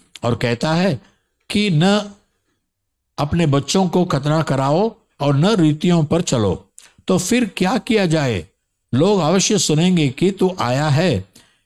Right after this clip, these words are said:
इसलिए जो हम तुझसे कहते हैं वह कर। ये हमारे यहाँ चार मनुष्य हैं जिन्होंने मन्नत मानी है,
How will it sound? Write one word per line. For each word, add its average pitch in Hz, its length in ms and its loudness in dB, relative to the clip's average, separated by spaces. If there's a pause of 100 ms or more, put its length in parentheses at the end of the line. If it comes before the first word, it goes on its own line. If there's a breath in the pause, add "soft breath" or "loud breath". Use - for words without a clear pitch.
इसलिए 226 340 0
जो 185 320 2
हम 185 460 0 (180)
तुझसे 170 300 0
कहते 120 340 -2
हैं 175 480 0
वह 135 120 2
कर। 127 280 -2 (880 soft breath)
ये 135 180 -2 (320)
हमारे 185 360 2
यहाँ 165 320 2
चार 180 340 -2
मनुष्य 170 440 0
हैं 156 240 0
जिन्होंने 147 420 0 (280 loud breath)
मन्नत 156 400 0
मानी 127 340 0
है, 98 220 0